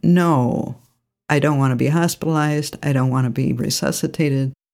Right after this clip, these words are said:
I don't wanna be brought back to life, I already have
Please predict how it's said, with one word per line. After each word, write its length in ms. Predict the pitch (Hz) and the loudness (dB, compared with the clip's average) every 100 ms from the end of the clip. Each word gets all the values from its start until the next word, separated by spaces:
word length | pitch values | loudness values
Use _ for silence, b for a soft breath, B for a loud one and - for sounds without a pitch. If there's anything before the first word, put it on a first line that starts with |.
| _ - | _ -6
I 60 | - | -2
don't 120 | 147 | 0
wanna 160 | 139 | 2
be 140 | 127 127 | 2 0
brought 340 | 135 131 - | 0 -2 -2
back 220 | 135 127 - | -2 -4 -4
to 80 | 135 | -2
life, 440 | 139 123 127 - _ _ _ _ _ _ _ - | 0 0 -2 -8 _ _ _ _ _ _ _ -2
I 140 | 147 | 2
already 320 | 139 151 151 | 2 2 2
have 600 | 147 135 127 123 117 - | 2 2 2 0 -4 -12